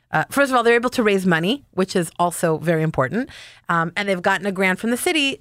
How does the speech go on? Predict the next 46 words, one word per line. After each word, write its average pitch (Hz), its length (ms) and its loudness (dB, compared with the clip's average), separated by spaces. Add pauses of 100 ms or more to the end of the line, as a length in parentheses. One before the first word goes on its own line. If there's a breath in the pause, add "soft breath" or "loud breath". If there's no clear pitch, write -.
to 226 100 -6
be 214 240 -4
able 262 160 0
to - 200 -4
include 226 580 -4
them 170 200 0
in 185 160 -4
their 175 140 -2
new 233 300 0
plan 208 360 -2
for - 160 -8
F 175 140 -4
D 165 100 -4
R 143 80 0
Park. - 400 -4 (240 loud breath)
So - 140 -6
they're 202 80 -2
gonna 214 180 2
renovate 196 680 0 (240 loud breath)
all 233 220 2
of 233 80 -2
this 220 260 -2
acreage, 180 580 -2 (280 loud breath)
and 190 240 0
it's 190 100 -6
very 208 240 0
important 208 420 -2
for 196 120 -4
them. 170 340 0 (280 loud breath)
Uh, 170 200 0
the 185 80 0
people 214 320 -2
that 196 180 0
were 180 160 0
once 214 320 0
kicking 285 380 -2
them 220 220 0
out 214 180 0
of 202 100 -4
the 196 80 -2
park, 196 280 -2
telling 226 300 -2
them 208 120 -2
to 185 100 -6
go 196 220 0
home 196 460 0